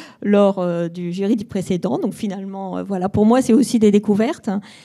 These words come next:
C'est aussi une manière de regarder les produits différemment et puis de, de voir comment les autres réagissent, euh, les autres membres du bu-, du jury. Donc, euh, voilà, c'est une, une expérience que j'ai, j'ai bien aimé faire.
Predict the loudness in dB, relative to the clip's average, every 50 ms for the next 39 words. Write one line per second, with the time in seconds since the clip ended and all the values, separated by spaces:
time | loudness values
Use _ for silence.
0 | _ _ _ 2 4 6 6 6 4 4 2 2 4 4 4 2 4 4 4 4
1 | 4 4 4 4 4 4 2 2 2 2 2 2 2 0 0 0 -2 -2 -2 2
2 | 4 4 4 4 4 2 0 -2 -4 0 0 0 0 0 -2 -4 -4 -4 -4 -2
3 | 0 2 4 4 4 4 4 2 2 2 0 -2 0 0 2 2 2 0 0 -2
4 | -6 -6 -4 -4 -2 -2 -4 -2 -2 -4 -2 0 0 0 2 0 0 -2 -2 -4
5 | -4 -4 -4 -4 -2 -2 0 -2 -2 -2 -4 -6 -8 -12 -6 -4 -4 -4 -4 -4
6 | -4 -2 0 0 0 0 -2 -2 -4 -10 -14 -12 -10 -10 -8 -8 -8 -8 -6 -6
7 | -6 -6 -6 -8 -8 -6 -6 -8 -8 -10 -8 -6 -6 -4 -6 -2 -2 0 2 2
8 | 2 2 2 2 0 -2 -4 -8 -8 -8 -12